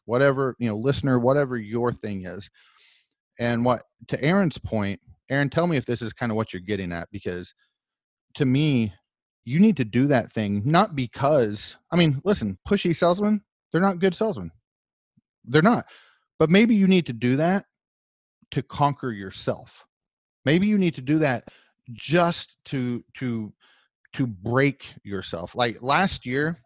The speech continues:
I did this thing where, uh, like, mornings just always whipped my ass 'cause I was just a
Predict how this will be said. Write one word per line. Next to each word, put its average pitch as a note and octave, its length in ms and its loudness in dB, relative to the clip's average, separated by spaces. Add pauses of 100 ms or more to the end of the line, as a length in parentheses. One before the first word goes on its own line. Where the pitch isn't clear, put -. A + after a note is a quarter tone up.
(120)
I C3+ 120 0
did C#3 160 -2
this B2+ 200 -4
thing B2+ 300 -4
where, A2+ 240 -2 (420)
uh, A#2+ 140 -2
like, B2 180 2
mornings A#2+ 480 2
just G#2 180 -8
always A2 220 -2
whipped A2 220 -6
my F#2+ 120 -8
ass G#2 380 -8 (100)
'cause G2+ 100 -10
I G#2 60 0
was G#2 80 -4
just A2 180 -10
a F2+ 120 -8